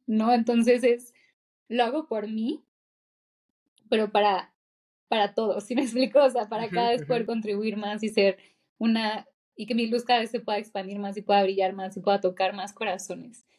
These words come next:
Speaker 1: Entonces, ¿para quién? Pues para todo, para todos, para
Speaker 2: Ujú.
Speaker 1: quien sea que, que le toque y que me toque y que nos toque convivir y conectar en esta, en esta vida.
Speaker 2: ¿Y cómo es esa contribución que está relacionada al para qué?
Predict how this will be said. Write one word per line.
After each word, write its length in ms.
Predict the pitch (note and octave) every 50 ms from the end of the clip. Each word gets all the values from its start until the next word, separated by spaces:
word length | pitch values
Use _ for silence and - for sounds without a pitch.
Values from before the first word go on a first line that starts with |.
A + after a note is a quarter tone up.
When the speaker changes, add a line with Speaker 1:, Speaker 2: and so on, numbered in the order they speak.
| _ _ _ _ _ _ _
Speaker 1:
Entonces, 460 | G#3+ G#3+ G#3 G#3 G#3+ A3 A3 A#3+ A#3
¿para 260 | A3+ G#3+ F#3+ F#3+ F#3+ G3
quién? 320 | - A3+ A3+ C#4 D4+ D4+
Pues 180 | - B3+ A3+ -
para 280 | - G3 G3 F#3+ G3
todo, 320 | - G#3+ A3 G#3+ G#3 F#3 -
para 220 | - G3+ G3+ G3+
todos, 280 | A#3 A#3 F#3+ G#3 - -
para 280 | - G#3 G3+ G3+ G#3+
Speaker 2:
Ujú. 100 | G#3+ -
Speaker 1:
quien 180 | - A#3 A3+ A#3
sea 260 | A#3 A#3 G#3+ A#3+ A#3
que, 540 | - B3 A#3+ A#3+ A#3 A3 G3+ F#3 F#3 F3 - -
que 80 | G3
le 160 | F#3 F#3+ F#3
toque 680 | F#3 - A3 G#3 G#3 - G#3 G3 G3 F#3+ F3+ E3 - - _ _ _ _ _ _ _ _ _
y 100 | G#3+ G3+
que 100 | G#3 G3+
me 120 | G3 F3+ F#3
toque 300 | - G#3+ G#3 G3+ G#3+ A3+
y 60 | A3
que 100 | G3+ F#3+
nos 240 | F3 F3 - - -
toque 540 | G#3 G3+ G3+ G#3+ G3+ G3 F#3+ F#3+ F3+ F#3 - _ _ _ _ _
convivir 520 | - G3+ G3 F#3+ F#3+ G3 G3+ G3+ G3+ G#3 A3
y 280 | G#3+ G#3 G#3 G3+ F#3+ G3
conectar 540 | - F#3+ F#3 F#3 F#3 F#3 - G#3 G3+ F#3+ G3
en 140 | G3 F#3+
esta, 480 | F#3+ G#3 G3+ _ F#3 E3+ E3 D#3+ - - -
en 180 | - F#3 F3+
esta 220 | F3+ F3+ - E3 -
vida. 300 | - - A3 - - _ _ _ _ _ _ _ _ - - _ _ _ _ _ _ _ _
Speaker 2:
¿Y 100 | E3+ D3+
cómo 200 | - E3+ E3+ F3+
es 100 | E3+ -
esa 220 | F#3 D#3+ - F3+ -
contribución 720 | - E3 C#3+ - C3+ C3 C3 C3 B2+ - - D3+ C#3 C3 A#2+
que 160 | - C3 C3
está 180 | B2+ - - C#3+
relacionada 520 | C#3+ C#3 C3+ C3+ - - C3 B2+ B2+ C3+
al 60 | C3+ - _
para 200 | C3 A#2+ B2 - -
qué? 140 | - B2